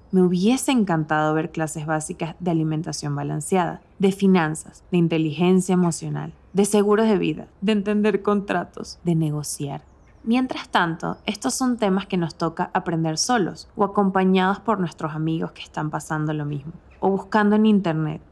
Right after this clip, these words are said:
tipo en YouTube, cómo prender el calentador. Preguntar, conocer las experiencias de los demás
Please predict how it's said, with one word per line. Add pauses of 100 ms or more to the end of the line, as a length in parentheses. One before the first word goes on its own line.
(180)
tipo (120)
en
YouTube, (100)
cómo
prender
el
calentador. (280)
Preguntar, (220)
conocer
las
experiencias
de
los
demás